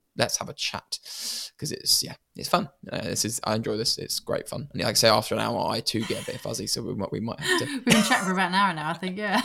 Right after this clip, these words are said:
Speaker 2: <laughs> we're getting, we're getting to the
Speaker 1: Yeah.
Speaker 2: end, end of our
Speaker 1: Uh,
Speaker 2: mental
Speaker 1: um,
Speaker 2: ability to
Speaker 1: yeah.
Speaker 2: ask questions.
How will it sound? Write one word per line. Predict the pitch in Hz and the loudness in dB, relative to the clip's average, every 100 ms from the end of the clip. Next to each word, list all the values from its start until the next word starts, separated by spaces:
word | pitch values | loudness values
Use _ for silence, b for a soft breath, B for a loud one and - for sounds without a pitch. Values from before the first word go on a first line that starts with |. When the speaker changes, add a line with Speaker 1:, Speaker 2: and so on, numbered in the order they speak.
| - 302 | 0 0
Speaker 2:
<laughs> | 277 330 294 - 320 - - 302 233 | 2 2 0 2 0 0 -2 0 2
we're | 202 | 0
getting, | 208 202 208 | 2 0 0
we're | 208 | 0
getting | 233 220 | 2 4
to | 202 | 6
the | |
Speaker 1:
Yeah. | - | 8
Speaker 2:
end, | 214 220 | 8 6
end | 226 220 | 4 6
of | 190 | 8
our | 196 | 6
Speaker 1:
Uh, | 196 | 10
Speaker 2:
mental | 202 202 185 | 8 8 6
Speaker 1:
um, | |
Speaker 2:
ability | 180 196 190 185 | 4 0 0 -2
to | 127 | 2
Speaker 1:
yeah. | 185 | 2
Speaker 2:
ask | - | 2
questions. | 208 - 185 160 170 | -2 -2 -4 -6 -8